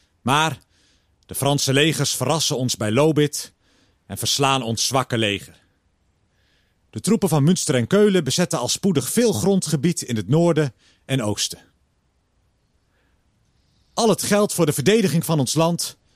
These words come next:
zit in de vloot. Want de schepen moeten niet alleen de kust,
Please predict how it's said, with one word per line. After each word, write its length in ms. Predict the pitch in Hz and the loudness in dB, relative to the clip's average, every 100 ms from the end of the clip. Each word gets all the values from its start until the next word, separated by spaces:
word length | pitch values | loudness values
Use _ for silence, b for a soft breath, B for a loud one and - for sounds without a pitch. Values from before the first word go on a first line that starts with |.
| _ - | _ -14
zit 200 | - - | -8 -2
in 100 | 117 | -2
de 60 | |
vloot. 560 | 95 156 135 87 - - _ _ _ _ _ _ _ _ _ _ | 0 0 0 -2 -14 -18 _ _ _ _ _ _ _ _ _ _
Want 140 | - 110 | -12 -6
de 60 | |
schepen 360 | - 170 165 127 | 0 2 2 2
moeten 200 | 131 131 | 0 2
niet 160 | 147 127 | 0 2
alleen 180 | 117 | 0
de 80 | 107 | 0
kust, 520 | - 196 139 - - | 0 2 2 -2 -8